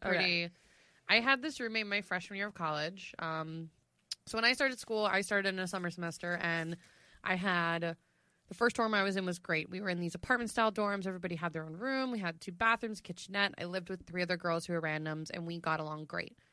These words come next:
Speaker 2: Um, one of them is still one of my best friends to this day, uh, Priscilla. Out, she's out in Long Island now, but,
Speaker 1: Hey.
Speaker 2: um, we're still super close from that summer. So it, going into fall semester, we all had chosen other roommates, and Priscilla was trying to get me to live with her, and I was like, "No, I think I should do a random, and it'll be fine."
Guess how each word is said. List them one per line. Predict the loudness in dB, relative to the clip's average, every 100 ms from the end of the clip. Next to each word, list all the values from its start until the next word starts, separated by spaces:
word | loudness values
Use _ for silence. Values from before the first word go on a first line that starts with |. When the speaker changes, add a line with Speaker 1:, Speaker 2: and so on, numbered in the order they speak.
| _ _ -8
Speaker 2:
Um, | -4 -4 0
one | 0
of | 2
them | 0
is | -2
still | 0 0
one | 0
of |
my | 0
best | -2 -4
friends | -4 -6 -4
to | -4
this | -4
day, | 0 0 0 -6 _ -8
uh, | -6 -4
Priscilla. | -6 -6 0 0 0 -4
Out, | -6 -6 -12
she's | -8 -2
out | -2
in | -2
Long | -6
Island | -4 -4 -2
now, | -2 -2
but, | -2 -4 _ -20
Speaker 1:
Hey. | -12 -10 -10 -2
Speaker 2:
um, | 0 2 0 -2 -4
we're | -4 -2
still | -2
super | -4 -2 -4
close | 0 -2
from | -2 -6
that | -4
summer. | -4 -4 -6 -12 -20 -18
So | -4 0 0
it, | -2 -8
going | -2 -2
into | -2 -2
fall | 4 4
semester, | 4 -2 -4 -2 -6
we | -4 -4 -2 0 0 0 -4 -10 _ _ _ -6
all | 0 2 2
had | 2 -2 -2
chosen | -4 -2 -2
other | -2
roommates, | -2 -4 -4 -6 -10 -8
and | -4 -6
Priscilla | -6 -8 -4 0
was | 0 -2
trying | -4 -6
to |
get | -6
me | -8
to | -4
live | -2
with | -2 -4
her, | -4
and | -2
I |
was | -2
like, | -4 -4
"No, | 0 0
I | 0
think | -2
I | -4
should | -4
do | -6
a | -2
random, | -2 -2 -2 -2
and | -2 -4
it'll | -4
be | -6
fine." | -10 -10